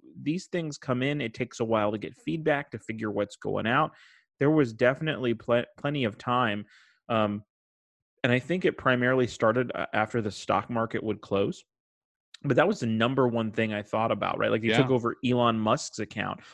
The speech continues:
Speaker 1: All he has to do is tweet something like, "I'm selling Tesla," right? And you short that stock, or i-, it goes in the other direction, depending on the
Speaker 2: Yes.
Speaker 1: news. And somebody is an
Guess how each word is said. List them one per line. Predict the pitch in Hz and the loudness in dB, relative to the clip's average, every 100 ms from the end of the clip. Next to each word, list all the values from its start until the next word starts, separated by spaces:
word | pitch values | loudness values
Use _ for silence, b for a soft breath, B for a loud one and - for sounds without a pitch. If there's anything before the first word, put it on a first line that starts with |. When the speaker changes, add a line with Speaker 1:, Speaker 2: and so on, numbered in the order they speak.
| B | B
Speaker 1:
All | 143 165 | 4 6
he | 170 | 6
has | 143 - | 4 0
to | |
do | 123 131 165 135 | 2 6 8 8
is | 113 | 4
tweet | - 127 | -2 -2
something | - 123 120 120 | 0 0 0 2
like, | 113 104 - B B B _ | 2 2 -2 B B B _
"I'm | 131 131 131 | 2 2 0
selling | - 190 180 202 190 | 0 4 6 6 4
Tesla," | 165 - 196 208 - 117 107 | 2 0 0 0 2 4 4
right? | 113 123 156 - | 6 4 4 0
And | 127 131 | -2 0
you | 160 | -2
short | - - 151 165 - 143 | -2 0 2 2 0 0
that | 135 - - | 0 -2 -10
stock, | - 135 135 117 120 | 0 4 4 4 0
or | 127 120 117 113 B B - | 0 2 2 -2 B B -2
i-, | |
it | 123 131 | 2 4
goes | 139 135 123 | 6 6 4
in | |
the | 127 123 | 4 4
other | 120 | 4
direction, | 110 113 139 165 - 110 120 - | 2 2 2 2 -4 -6 -6 -8
depending | 113 120 113 113 | -6 -4 -2 -2
on | 107 | -2
the | 110 | -2
Speaker 2:
Yes. | 120 | -2
Speaker 1:
news. | 185 151 120 - b b b | 2 4 2 -4 b b b
And | 127 | -2
somebody | 127 165 185 160 | 0 -2 4 2
is | 120 | 2
an | 117 | -4